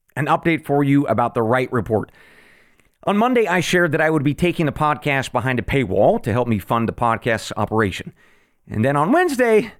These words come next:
I shared a twist. I got some news, and I asked y'all for some counsel. And, whew, you all <laughs> wrote in.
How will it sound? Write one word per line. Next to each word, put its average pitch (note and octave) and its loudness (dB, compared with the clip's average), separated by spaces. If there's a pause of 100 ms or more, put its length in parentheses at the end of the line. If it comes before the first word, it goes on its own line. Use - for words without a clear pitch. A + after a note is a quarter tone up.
(380)
I - -2
shared E3+ 0
a E3+ 0
twist. - -6 (200)
I C#3 -2
got F3+ -2
some A#3 4
news, A3 2 (380)
and B2+ -2
I C3+ -2
asked C#3 -2
y'all C3 0
for A#2+ -4
some A2 -6
counsel. - -8 (440)
And, A2+ -2 (240)
whew, F4+ 2 (360)
you G#3+ -4
all F#3 -2
<laughs> - -
wrote D#3+ 0
in. D#3 -2